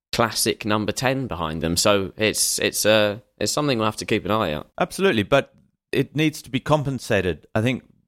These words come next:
Speaker 2: and our, our dear colleague David Crossan's criticisms of a, of a, of a Marco Verratti that doesn't do enough in an attacking sense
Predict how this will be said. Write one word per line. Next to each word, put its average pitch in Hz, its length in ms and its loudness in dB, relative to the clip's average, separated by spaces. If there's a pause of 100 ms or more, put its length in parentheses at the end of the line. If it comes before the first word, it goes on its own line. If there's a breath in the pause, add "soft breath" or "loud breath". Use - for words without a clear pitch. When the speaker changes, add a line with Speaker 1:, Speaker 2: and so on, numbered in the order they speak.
(160)
Speaker 2:
and 107 340 -2
our, 98 400 0
our 98 160 2
dear 104 300 0
colleague 98 440 -2
David 98 320 0
Crossan's 98 460 -4
criticisms 95 720 0
of 98 160 0
a, 95 240 2 (260)
of 101 160 2
a, 98 360 2
of 95 180 0
a 98 100 2
Marco 110 340 2
Verratti 107 420 2
that - 120 -6
doesn't 110 300 -2
do 113 100 2
enough 110 300 0
in 101 100 0
an 101 80 0
attacking 98 560 0
sense 92 440 -4